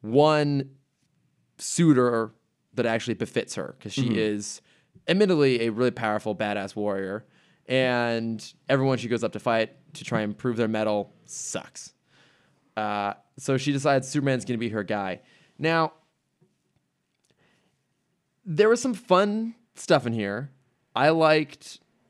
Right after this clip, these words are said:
Speaker 1: I liked having someone who's just so blatantly sexually aggressive to Superman 'cause he doesn't know what to do with that.
Speaker 2: Mm-hmm.
Speaker 1: Which I guess Lana was kind of that way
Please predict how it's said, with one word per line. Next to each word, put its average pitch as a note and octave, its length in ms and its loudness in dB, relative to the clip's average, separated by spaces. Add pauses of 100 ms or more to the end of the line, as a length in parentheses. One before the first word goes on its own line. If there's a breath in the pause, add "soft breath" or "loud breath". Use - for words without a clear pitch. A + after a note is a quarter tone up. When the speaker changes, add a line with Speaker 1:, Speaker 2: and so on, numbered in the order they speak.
(200)
Speaker 1:
I D3 80 6
liked E3 640 2 (100)
having D#3 540 0
someone C3 840 0 (240)
who's B2+ 240 -2
just - 640 0 (260)
so E3 840 2 (180)
blatantly D3 760 0
sexually C#3+ 580 -2
aggressive A2+ 420 0
to G2+ 60 -10
Superman G#2 460 -4
'cause G2+ 140 -12
he A2+ 100 -6
doesn't A2 340 -2
know G#2 100 -2
what G2 100 -8
to - 80 -18
do F#2 120 -6
with F2 140 -10
that. C2+ 220 -10 (180)
Speaker 2:
Mm-hmm. C#3 300 2
Speaker 1:
Which - 640 -18
I - 20 -4
guess B3+ 320 0 (500)
Lana A#3 360 2
was D#4 140 -4
kind D#3+ 300 -4
of A#2+ 60 -2
that G2+ 180 -4
way - 300 -8